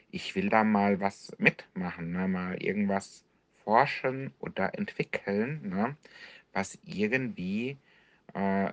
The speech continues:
dabei hilft, zum Beispiel, äh, solche, solche Krankheiten präventativ zu erkennen, ne? Sowas zum Beispiel.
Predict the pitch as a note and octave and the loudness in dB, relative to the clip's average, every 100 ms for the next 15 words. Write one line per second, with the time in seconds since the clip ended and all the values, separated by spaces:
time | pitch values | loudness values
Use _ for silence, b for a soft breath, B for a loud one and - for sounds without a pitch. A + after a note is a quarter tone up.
0 | - F#2+ F#2 F2 F#2+ F2+ E2+ F2+ B2+ C#3 | -4 -2 -2 2 4 2 2 -2 -2 -6
1 | - - - _ - F2 E2+ F2 G2 - | -20 -20 -20 _ -4 -4 -2 -2 -2 -4
2 | - A2 G#2+ G#2+ G#2+ - - F#2+ G2 B | -4 0 2 4 2 2 0 0 -2 B
3 | B B B - F#2 F#2 G2 - _ - | B B B -6 -4 0 -2 -2 _ -14
4 | - F2+ F#2 - E2+ A#2 - - E2 F2 | -6 -6 -6 -6 -2 -2 -4 -4 -2 -4
5 | _ G2 G2+ G#2 b b b _ - - | _ 0 0 0 b b b _ -18 -2
6 | F#2+ A2 G#2+ G#2+ G2+ G2+ - - F2+ _ | 2 2 4 2 4 0 -2 -4 -4 _
7 | - - G2+ A#2+ - - _ - - G2+ | -12 -4 -2 -2 -6 -20 _ -18 -6 -2
8 | G2 G2+ G#2 - _ _ F#2 - B2+ B2 | -2 -2 -4 -6 _ _ 0 4 6 6
9 | F2 D#2+ - E2+ G2 D#3 E3 - B2+ A2 | 2 -2 -8 2 4 4 0 4 6 6
10 | - F#2 D#2+ D#2+ - - E2+ D#2+ D#2+ | 4 -4 -4 -6 -8 -10 -12 -12 -14